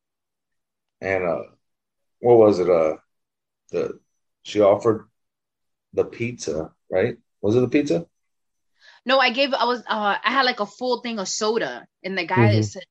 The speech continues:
Speaker 2: you know, he was thirsty, and I went to go give him the soda, and he's like, "Oh, I can't have, I can't have soda. I have bad kidneys." But my dude, you're, you're on the street, and you, you're asking, you, you have a sign that says, "We'll work for food. I'm hungry,"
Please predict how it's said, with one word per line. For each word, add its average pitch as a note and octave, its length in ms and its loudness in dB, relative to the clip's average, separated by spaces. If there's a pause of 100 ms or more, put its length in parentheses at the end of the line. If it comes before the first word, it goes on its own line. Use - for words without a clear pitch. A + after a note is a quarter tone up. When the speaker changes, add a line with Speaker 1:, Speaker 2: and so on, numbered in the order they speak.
(140)
Speaker 2:
you F#3+ 100 -10
know, E3+ 80 -8
he F3 100 -12
was D#3+ 140 -16
thirsty, G#3 460 -6
and D3+ 100 -8
I D#3 40 -6
went E3+ 180 -8
to F3+ 40 -14
go E3+ 100 -8
give F3 180 -6
him E3 140 -8
the D#3 80 -12
soda, D#3 460 -10 (580)
and F3+ 160 -10
he's F#3 300 -12
like, F3 240 -8
"Oh, F#3+ 100 2
I F3+ 120 0
can't F3+ 260 -10
have, D#3+ 260 -8 (140)
I E3 100 -14
can't D#3+ 240 -14
have C#3+ 200 -16
soda. - 420 -18 (760)
I - 60 -10
have E3 140 -8
bad D#3+ 260 -6
kidneys." - 500 -16 (460)
But A#3 80 -4
my C4+ 160 2
dude, C#4+ 380 0
you're, B3 280 -4
you're B3 200 -2
on D4 160 0
the C4 100 -2
street, D4+ 540 -10 (280)
and G#3+ 300 -8
you, A#3 220 -10 (240)
you're A3 260 -6
asking, A3 480 -4
you, A3 100 -8
you A#3 120 -6
have C4 160 -2
a - 20 -6
sign D#4 380 0
that G#3+ 100 -4
says, G#3 320 0
"We'll A3+ 220 -8
work A#3+ 240 -6
for G#3 80 -16
food. C4 320 -8
I'm E3 120 -6
hungry," F#3+ 480 -8